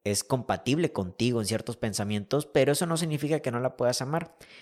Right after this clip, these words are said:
Yo no dudo que mi amigo la haya amado en sus propios términos antes de decirle "te amo", pero en ocasiones quizás sí nos estamos perdiendo de un amor genuino, de una experiencia de amor más completa, nada más porque le ponemos en tiempo.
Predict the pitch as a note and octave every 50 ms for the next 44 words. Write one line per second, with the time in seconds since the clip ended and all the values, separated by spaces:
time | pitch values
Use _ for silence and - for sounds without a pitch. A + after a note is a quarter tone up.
0 | - - - _ _ _ _ - - B2 E3 F#3 F#3+ F3 E3 D#3+ D#3+ E3 E3 -
1 | C3 A#2 G#2+ G2+ G#2+ A#2 A#2+ C3 C3 A2+ G#2 G#2 G#2+ A2 A#2+ A2+ G#2 G#2 G#2+ G#2+
2 | G#2 G#2+ A#2+ B2 - - - _ G#2 G2+ - F#2+ F2 - A2+ A2 - A#2 A2+ -
3 | - G#2+ G2+ G2+ G#2+ A2 A2+ A#2+ B2 B2 - - _ _ A2 A#2 C3 B2+ - B2
4 | A2+ G2+ G2+ F#2+ - G#2+ G2+ G#2 G#2+ G2 - - F2+ F#2+ G#2 G#2+ G#2 F#2+ F#2 -
5 | _ - - - - - - _ _ _ _ B2 A#2+ A2+ A#2 A2+ A2+ A#2 - -
6 | G#2+ G2+ - B2+ B2 C#3 C#3 - - - A2 - - A2+ A2+ - - C#3 C#3+ D3+
7 | D3 B2+ A#2+ G#2+ - A2+ A2 A#2 A#2+ - - A#2 G#2 G#2 G#2 G#2+ A2 A2+ A#2 G#2+
8 | G#2 G2+ A2+ A#2+ A#2 A2 A2 A2 - - G#2 F#2+ A2 B2 A#2+ G#2 G#2+ A#2+ D#3 -
9 | - _ - - G2+ G2 G2+ A2 C3 B2+ - - - F#2 G2+ G#2+ G#2 - C3+ A#2
10 | G#2 G2 G2 G#2 A2 A2 A2+ A2+ - - - A#2 G#2 - A#2 A2 - - A#2 C#3+
11 | - - - - - - - - A#2+ B2 C3+ C3+ C#3 C3+ - - C3 - - A#2+
12 | A2+ - - A2 G#2 G#2+ A2+ B2 B2 - - G2 F#2 - - C3 D#3 D#3 D3+ -
13 | F#2+ F2+ -